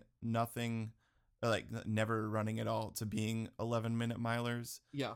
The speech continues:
Speaker 1: And, and that now we think we've arrived and we're really cool or something.
Speaker 2: Yeah.
Speaker 1: Maybe. I don't know.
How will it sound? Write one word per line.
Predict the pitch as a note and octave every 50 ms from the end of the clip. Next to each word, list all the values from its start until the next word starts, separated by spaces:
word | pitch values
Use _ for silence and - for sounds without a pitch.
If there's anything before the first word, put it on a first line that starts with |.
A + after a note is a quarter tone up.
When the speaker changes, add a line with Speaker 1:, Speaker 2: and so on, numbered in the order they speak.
| - -
Speaker 1:
And, | A2 A2 G#2+ G#2+ G#2 - -
and | A2+ G#2+ G2
that | A2+ G2+ G2
now | G#2+ G#2 G#2 A2
we | G#2+ G#2+
think | G2+ - A2 G2+ -
we've | G#2+ G2 G2+
arrived | F#2+ F#2 F#2+ F#2+ F#2 G2 F#2+ - G2+
and | G2
we're | G2 F#2+
really | F2+ G2 G2 F#2+ E2+ -
cool | - - - G#2+ G2 G#2 A2
or | A2+ A#2
something. | A2+ B2+ A#2+ A#2+ - C3+ C3 C#3 D3+ D3+ - - - - - - -
Speaker 2:
Yeah. | C#3+ D3+ C#3+ C3+ B2 A#2+ A#2+ - _ -
Speaker 1:
Maybe. | B2 B2 B2+ C3 C3+ B2+
I | - A#2
don't | A2+ G2+ G2+
know. | F2 C#2+ -